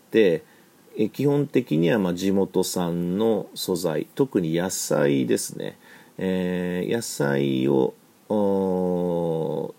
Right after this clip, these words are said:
多用した、えー、お料理が多いです。で、確かね、しげファームさんってところの野菜を多く使ってると思うんですが、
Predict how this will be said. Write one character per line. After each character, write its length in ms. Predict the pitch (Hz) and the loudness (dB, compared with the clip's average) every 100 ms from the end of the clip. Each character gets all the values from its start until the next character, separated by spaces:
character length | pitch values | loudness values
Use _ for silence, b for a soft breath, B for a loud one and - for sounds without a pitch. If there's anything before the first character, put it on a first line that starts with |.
| - | -6
多 120 | - | 0
用 240 | 92 85 80 | 4 4 2
し 160 | - | -2
た、 220 | 90 76 - B B B | -4 -6 -8 B B B
え 180 | - 87 - | -6 -2 0
ー、 40 | |
お 60 | 95 | 2
料 220 | 90 80 | 2 0
理 100 | 73 | -2
が 220 | 76 - - - | -4 -6 -10 -2
多 220 | 85 73 | 0 2
い 200 | 67 - - - | 0 -6 -12 -8
で 140 | 85 78 | -4 -4
す。 180 | - B B B | -4 B B B
で、 220 | 107 107 101 | 0 2 2
確 280 | 180 - | 0 0
か 100 | - | -2
ね、 120 | 82 80 | -4 -4
し 200 | - 113 | -6 -2
げ 140 | 165 | -2
フ 180 | - 214 | -2 -2
ァ 280 | 196 156 113 | 0 2 0
ー 20 | |
ム 220 | 92 85 | -2 -4
さ 320 | - - 78 | -8 -6 -6
ん 80 | 76 | -8
っ 20 | |
て 220 | 80 - | -10 -10
と 180 | - 85 | -8 -8
こ 200 | - 85 | -6 -4
ろ 100 | 82 | -2
の 160 | 82 82 | -4 -4
野 160 | 82 | -4
菜 320 | - 82 82 80 | -6 -4 0 0
を 80 | |
多 260 | 78 87 78 | 0 0 0
く 140 | - | -2
使 240 | - - 87 | -8 -6 -6
っ 40 | |
て 220 | - - | -4 0
る 100 | 82 | 0
と 200 | 76 73 - | 0 -2 0
思 280 | 92 92 | 2 2
う 40 | 80 | 0
ん 140 | 78 | -2
で 80 | - | 0
す 180 | - 92 | 0 0
が、 300 | 98 87 | 0 0